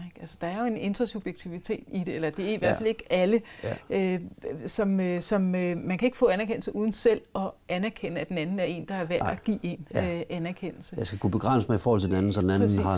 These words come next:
Speaker 2: den samme
Speaker 1: Ja.
Speaker 2: erfaring, ja.
Speaker 1: Ja.
Speaker 2: Så der er en eller anden form for ligevægtig relation.
Speaker 1: Mm.
Speaker 2: Men, øhm, eftersom vi dyrker konkurrencen, og, øh, konkurrencen er designet til, at det er de fa-,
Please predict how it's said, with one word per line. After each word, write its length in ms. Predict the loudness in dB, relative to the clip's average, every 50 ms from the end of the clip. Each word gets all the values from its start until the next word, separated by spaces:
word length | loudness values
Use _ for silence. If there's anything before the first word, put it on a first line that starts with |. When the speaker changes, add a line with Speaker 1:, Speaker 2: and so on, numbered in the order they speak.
| 2 2
Speaker 2:
den 60 | 0 0
samme 260 | 0 0 2 2 2
Speaker 1:
Ja. 40 | 2
Speaker 2:
erfaring, 360 | 2 2 0 0 -2 -2 -2
ja. 100 | -2 -2 -4 -4
Speaker 1:
Ja. 120 | -4 -6 -6 -8 -14 -14 -8
Speaker 2:
Så 120 | -4 0
der 60 | 2 4
er 60 | 4
en 100 | 6 6
eller 140 | 6 4 4
anden 120 | 2 2
form 160 | 2 2 0 2
for 120 | 2 2
ligevægtig 600 | 4 6 8 8 8 6 4 2 0 -2 -4 -2
relation. 520 | -2 -2 -2 0 2 2 2 2 2 -2 -6 -12 -18 -16 -16 -18 -18 -10 -4
Speaker 1:
Mm. 80 | -2
Speaker 2:
Men, 240 | 0 2 2 4 4
øhm, 560 | 4 4 4 4 4 4 4 4 4 2 4
eftersom 440 | 2 2 2 0 -2 0 2 2 4
vi 60 | 4
dyrker 360 | 2 4 6 6 6 6 4 2
konkurrencen, 800 | 2 0 0 2 2 2 2 2 2 0 -2 -4 -6 -10 -10 -10 -14 _ _ _ _ _ _ _ _ -20 -20 -12
og, 480 | -4 0 0 2 4 4 4 6 6 4
øh, 100 | 4 2
konkurrencen 640 | 2 2 2 4 4 4 4 4 2 2 0 0
er 80 | 0 0
designet 580 | 0 0 -2 0 2 2 4 6 6 4 4 2
til, 300 | 2 0 0 0 0 -2 -6 -16 -20 -20 -20 -18 -18 -18 -20 -20 _ _ -2
at 240 | -2 -2 0 2 4
det 100 | 4 4
er 40 |
de 140 | 4 4 0
fa-, 400 | 0 2 2 4 4 4 2 0